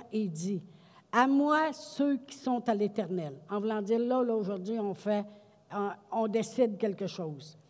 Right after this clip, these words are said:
Et tous les enfants de Lévi s'assemblèrent auprès de lui. Il leur dit, « Ainsi parle l'Éternel, le Dieu d'Israël. Que chacun de vous mette son épée au côté,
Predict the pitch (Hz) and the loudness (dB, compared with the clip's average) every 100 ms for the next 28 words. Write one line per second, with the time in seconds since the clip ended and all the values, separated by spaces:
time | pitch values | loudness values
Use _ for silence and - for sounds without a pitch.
0 | _ _ - - 254 262 370 339 311 269 | _ _ -8 0 0 6 6 6 4 2
1 | 269 - 294 247 247 240 247 190 254 277 | 0 0 0 2 2 4 2 2 2 0
2 | - 247 - 247 233 190 208 226 214 202 | -2 -4 -2 -4 -2 0 2 2 0 -4
3 | 185 202 185 180 180 165 - - - 254 | -4 -4 -4 -4 -4 -6 -8 -14 -2 2
4 | 254 240 220 185 214 247 - - - - | 4 2 0 -2 -2 -2 -4 -18 -10 -2
5 | 294 269 - 320 285 262 254 240 226 240 | 0 0 -2 -2 0 0 2 2 0 0
6 | 214 233 247 247 208 160 180 247 196 220 | 0 2 2 0 -2 -2 -2 0 0 -2
7 | 185 190 180 175 165 151 - - - - | 0 0 0 0 -4 -8 -14 -20 -20 -20
8 | - - 269 - - 302 - 311 311 240 | -14 2 2 2 0 0 0 -2 -2 2
9 | 233 185 240 269 240 233 240 240 - - | 2 2 2 4 4 4 4 0 -8 -4
10 | 226 220 233 226 233 240 233 220 208 - | 0 2 2 2 2 0 0 -2 -2 0
11 | 214 190 196 185 | -2 0 -2 -2